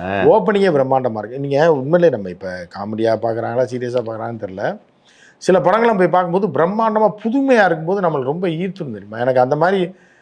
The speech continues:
Speaker 2: அஹ், வந்து எப்படின்னா, அஹ், அந்த மாதிரி ஒரு பிரம்மாண்டமா பார்த்த படம் அப்படின்னு பார்த்தீங்கன்னா, எனக்கு இன்னைக்கு மறக்க முடியாதுல உயிர் உள்ள சாவுண்டு.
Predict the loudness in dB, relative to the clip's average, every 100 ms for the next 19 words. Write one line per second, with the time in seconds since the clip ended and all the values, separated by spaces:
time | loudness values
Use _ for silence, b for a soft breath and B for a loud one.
0 | b b -2 0 2 4 4 4 0 2
1 | 2 0 -2 -6 _ _ _ _ _ -4
2 | 0 2 0 -2 -4 -6 -12 -16 _ _
3 | _ -4 0 2 4 2 2 2 4 2
4 | 2 0 2 2 0 -2 0 2 0 0
5 | 2 2 0 -4 -4 -2 -2 -2 -4 -6
6 | -6 -4 -4 -6 -8 -8 -6 -6 -6 -6
7 | -6 -10 -12 -18 -20 -20